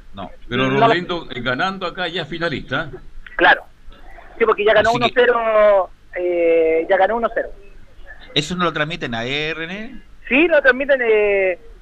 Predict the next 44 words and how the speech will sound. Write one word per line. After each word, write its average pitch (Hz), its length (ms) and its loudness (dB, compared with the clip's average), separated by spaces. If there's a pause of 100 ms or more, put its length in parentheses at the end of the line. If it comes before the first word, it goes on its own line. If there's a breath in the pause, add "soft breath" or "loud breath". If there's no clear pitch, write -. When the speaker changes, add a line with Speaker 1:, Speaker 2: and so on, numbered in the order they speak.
(120)
Speaker 1:
Sí, - 160 -2
Speaker 3:
Victoria 302 320 4
Speaker 1:
¿no? 277 260 6
Speaker 3:
ha 254 40 6
visto 262 280 2
los 254 80 4
partidos 262 380 2 (100)
por, 247 160 6
a 233 100 8
través 233 300 6
de 220 420 4
Facebook, 285 320 -2 (140)
de 196 80 -2
Facebook. 262 320 -4 (180)
Speaker 1:
Ah, 101 200 0
ya. 80 200 -10 (200)
Speaker 3:
Por - 120 -4
Facebook, 254 360 2
eh, 214 180 2
se 202 400 0
los 196 160 0
transmiten. 190 360 -2 (640)
Speaker 1:
Así 117 200 -2
que 143 160 2
cuidado 110 300 -4
con 139 220 -8
algún 135 200 -6
mal 143 160 -6
cuero 160 260 -4
que 131 40 -8
a 120 60 -4
lo 117 60 -4
mejor 120 220 -8
le 123 100 -4
va 120 40 -2
a 120 60 -4
llegar 120 240 -4
un, 113 240 -8 (240)
un 117 100 -8
posteo 127 640 -4
de 113 200 -2
Arturo 127 360 -8
Vidal, 120 240 -6
¿ah? 101 140 -10